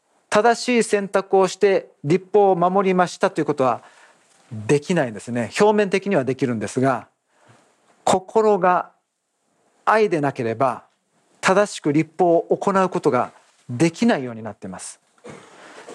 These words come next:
なので、これは決して我々が勘違いしていけないのは、キリストが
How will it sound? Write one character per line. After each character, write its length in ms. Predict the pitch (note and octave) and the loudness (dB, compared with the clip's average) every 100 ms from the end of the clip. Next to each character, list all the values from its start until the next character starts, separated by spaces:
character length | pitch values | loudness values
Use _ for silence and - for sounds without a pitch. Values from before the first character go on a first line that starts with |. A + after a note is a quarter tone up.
| - | -2
な 120 | E3 | 0
の 120 | E3 | 2
で、 320 | C#3+ D#3+ B2 - _ _ _ | 2 2 0 -8 _ _ _
こ 120 | - E3 | -2 0
れ 40 | |
は 80 | D3+ | 0
決 300 | - A3 - | 0 -2 -2
し 40 | |
て 120 | - | 0
我 180 | G#3 F#3+ | 2 4
々 240 | F3+ F3 E3 | 4 2 4
が 300 | E3+ C#3+ - _ _ _ _ | 2 2 -6 _ _ _ _
勘 200 | - G3 | -2 -2
違 20 | |
い 20 | - F#3 E3 | 0 0 0
し 80 | - | 2
て 220 | D#3 D#3 _ _ _ - | 0 0 _ _ _ -2
い 100 | F3+ | 0
け 120 | F3 | 2
な 120 | E3+ | 2
い 60 | D#3 | 0
の 100 | C#3 | 0
は、 240 | D#3 A#2+ _ _ _ _ _ _ _ _ _ _ _ _ _ - _ - | 0 -2 _ _ _ _ _ _ _ _ _ _ _ _ _ -20 _ -16
キ 180 | - G#3+ | -2 2
リ 120 | A#3 | 2
ス 120 | G#3+ - | 0 2
ト 160 | G#3 | 2
が 320 | G3+ G3+ F#3 | 4 2 0